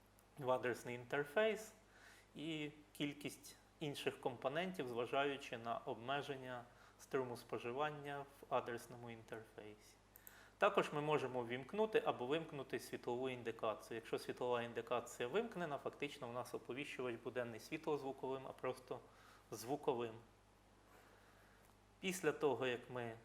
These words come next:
виконали налаштування оповіщувача, ми приписуємо його до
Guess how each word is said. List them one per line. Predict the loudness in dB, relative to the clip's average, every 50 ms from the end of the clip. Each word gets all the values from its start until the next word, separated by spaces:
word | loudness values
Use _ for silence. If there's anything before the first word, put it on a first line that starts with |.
| -20 -20 -20 -14 0
виконали | 4 4 4 6 4 2 0 2 2 0 0
налаштування | 0 0 0 -2 -2 -4 -6 -8 -6 -2 -2 -2 -2 -2 -4 -6 -6 -6
оповіщувача, | -6 -4 -2 -2 -2 -2 -2 -4 -4 -4 -4 -2 -2 -2 -2 -4 -4 -6 -4 -4 -4 -4 -6 -12 -18 -20 -20 -20 -20 -20 -20 -20 -20 -20 -16 -4 2
ми | 4 4 6
приписуємо | 6 4 2 2 4 4 2 2 2 2 2 0 2 0 0 -2
його | -2 -2 0 0 0 0 0 -2 -8 -12
до | -6 -2 0 0 0